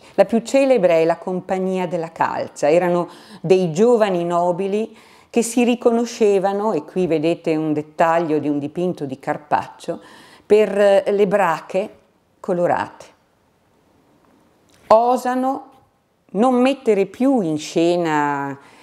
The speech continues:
la salita al Calvario o le storie dei santi, ma appunto ritrovare, eh, testi, mm,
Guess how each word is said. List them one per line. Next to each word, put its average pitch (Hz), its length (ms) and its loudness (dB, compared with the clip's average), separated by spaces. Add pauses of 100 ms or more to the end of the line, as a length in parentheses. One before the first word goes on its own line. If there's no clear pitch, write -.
(180)
la 143 200 0
salita 151 500 0
al 139 120 -2
Calvario 139 1080 -2 (480)
o 151 300 -2
le 147 140 4
storie 147 580 0
dei 135 160 -8
santi, 131 760 -10 (680)
ma 240 340 0
appunto 262 640 0
ritrovare, 214 920 0 (420)
eh, - 680 -6 (360)
testi, 208 880 -4 (720)
mm, 165 320 -6